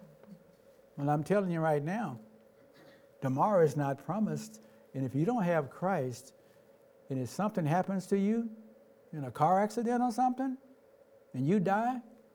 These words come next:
you go straight to hell. It sounds hard, but it's true. I'm trying to keep you from going there. 'Cause hell wasn't even made for man. It was made for Satan and his angels.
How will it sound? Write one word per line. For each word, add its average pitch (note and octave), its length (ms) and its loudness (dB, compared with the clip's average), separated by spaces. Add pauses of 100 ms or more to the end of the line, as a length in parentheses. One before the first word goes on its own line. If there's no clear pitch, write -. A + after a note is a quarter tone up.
(880)
you D3+ 100 -2
go D3+ 140 0
straight F#3+ 300 0
to G3 80 0
hell. C#3+ 320 -6 (1500)
It D#3 100 -10
sounds G#3 380 0
hard, A3 340 2
but E3+ 120 -2
it's E3 160 -8
true. E3+ 300 -6 (1600)
I'm F#3 160 2
trying F#3 200 0
to E3 80 -2
keep G#3+ 300 2
you G3 120 6
from C#4+ 380 4
going D#3 340 4
there. A#2 260 -6 (1300)
'Cause C3+ 140 0
hell A#3+ 280 8
wasn't F#3 300 4
even F3 260 2
made A#3+ 240 4
for D#3 160 -4
man. F#3 360 0
It F#3+ 100 6
was G3+ 140 4
made E3 220 2
for D#3+ 160 -6
Satan G3 300 4
and G3 100 2
his G#3 120 2
angels. A3+ 500 -2